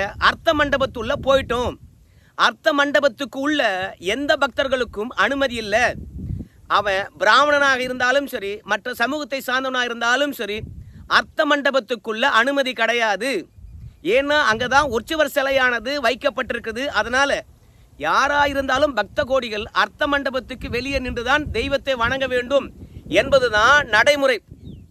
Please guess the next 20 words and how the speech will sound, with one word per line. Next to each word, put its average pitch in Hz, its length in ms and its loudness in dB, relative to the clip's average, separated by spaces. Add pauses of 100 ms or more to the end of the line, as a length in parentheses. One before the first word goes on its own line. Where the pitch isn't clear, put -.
(280)
என்ன, 247 580 2 (460)
இளையராஜா 277 460 4
அவர்களுடைய 247 600 2
பக்தி 220 340 -2
பாடல் 254 360 0
நிகழ்ச்சி, 220 480 -4 (340)
நாட்டிய 269 580 2
அஞ்சலி 254 360 -2
நிகழ்ச்சி, 220 460 -8 (440)
இந்த 196 200 -6
விழாவிலும் 269 540 2
தொடக்கி 240 340 -2
வைத்துவிட்டு 254 680 -4 (180)
பட்டருடன் 285 580 2 (180)
ஜீயருடன் 262 480 2
வந்து 262 280 0
பார்த்தீங்கன்னா 233 320 0
இளையராஜா 254 360 2
பேசிக்கிட்டே 233 480 0
வர்றாங்க. 233 460 0